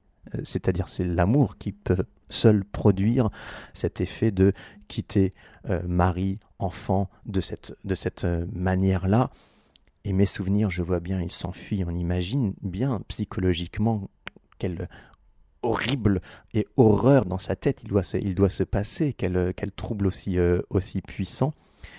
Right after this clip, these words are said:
Et cela est évacué dans le texte au profit uniquement de, euh, elle, Hélène, sa constante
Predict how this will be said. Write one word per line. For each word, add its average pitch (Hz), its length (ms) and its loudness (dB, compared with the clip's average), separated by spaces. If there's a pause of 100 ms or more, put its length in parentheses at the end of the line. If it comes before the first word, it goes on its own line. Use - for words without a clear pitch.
(540)
Et 110 60 2
cela 120 360 4
est 117 80 8
évacué 104 580 2 (140)
dans 95 100 2
le 92 80 2
texte - 280 -2
au 123 100 2
profit - 440 -4 (200)
uniquement 120 640 4
de, 98 280 2 (380)
euh, 90 140 2 (100)
elle, 113 320 2 (240)
Hélène, 92 380 2
sa - 140 -12
constante 95 540 -4